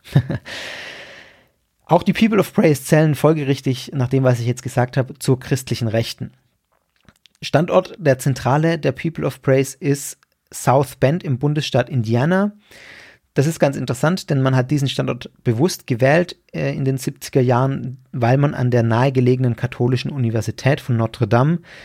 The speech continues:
äh, an der übrigens auch Coney Barrett graduiert hat,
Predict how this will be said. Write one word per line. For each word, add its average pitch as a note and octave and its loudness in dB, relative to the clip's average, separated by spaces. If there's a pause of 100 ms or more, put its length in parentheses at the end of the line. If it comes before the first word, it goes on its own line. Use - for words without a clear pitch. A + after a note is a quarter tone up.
(340)
äh, C3+ -4
an A2 -2
der A#2 0
übrigens B2+ 0
auch A2 -4
Coney A#2 0
Barrett C3 0
graduiert C#3 -2 (240)
hat, - -4